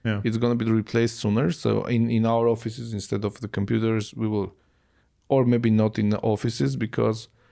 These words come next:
Speaker 2: uh, sometimes you are starting to feel that if you will get into certain level of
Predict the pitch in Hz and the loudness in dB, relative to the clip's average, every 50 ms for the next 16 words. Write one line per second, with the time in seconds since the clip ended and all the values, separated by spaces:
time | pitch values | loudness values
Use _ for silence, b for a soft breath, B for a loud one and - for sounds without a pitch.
0 | b b b b b b b b b b b b b b b b - 117 - - | b b b b b b b b b b b b b b b b -6 -4 -4 -2
1 | - - - - 113 - - - - - - - - - - - 117 113 113 - | -2 -4 -4 -4 -6 -8 -12 -14 -16 -16 -16 -16 -16 -8 -4 -2 0 0 0 0
2 | 139 135 127 123 120 117 110 117 - - 120 120 113 107 - - - 117 113 117 | 2 2 2 2 2 0 -2 -2 -2 0 2 2 2 2 0 0 0 0 0 0
3 | 117 117 107 - - 107 - - 123 113 110 107 107 107 101 101 - _ _ _ | 0 0 -2 0 -2 -4 -2 0 0 2 2 2 2 0 -2 -2 -4 _ _ _
4 | - 120 117 113 - 131 123 127 123 123 123 120 117 117 117 120 123 127 123 - | 0 0 0 0 0 0 2 4 4 4 4 2 0 0 0 0 0 0 0 -2
5 | 120 113 113 - 113 - - - 120 120 117 117 - 127 120 113 107 110 113 110 | -2 -2 -2 -2 -4 -6 -2 0 0 0 0 0 0 2 2 2 4 2 2 2
6 | 120 117 113 110 107 101 - | 2 2 2 2 0 0 -4